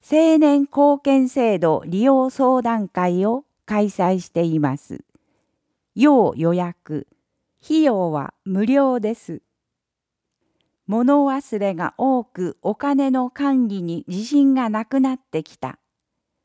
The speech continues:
悪徳商法の被害に遭ってしまい、今後のことが心配。こんな時は、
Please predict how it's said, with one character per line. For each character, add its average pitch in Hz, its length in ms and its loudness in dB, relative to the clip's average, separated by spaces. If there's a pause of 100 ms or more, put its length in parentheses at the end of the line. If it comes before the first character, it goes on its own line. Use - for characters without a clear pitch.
(600)
悪 208 240 -8
徳 285 360 -2
商 285 300 -2
法 196 260 -2
の 180 180 -4
被 294 220 0
害 214 240 -2
に 170 260 -6
遭 247 120 -4
っ - 40 -12
て 190 240 -8
し 185 180 -8
ま 170 140 -2
い、 180 120 -10 (300)
今 302 300 4
後 277 160 2
の 262 120 0
こ 240 160 -6
と 240 140 -4
が 165 160 -6
心 185 480 -6
配。 160 240 -10 (1500)
こ 294 180 0
ん 302 140 4
な 277 160 0
時 247 320 -6
は、 196 260 -4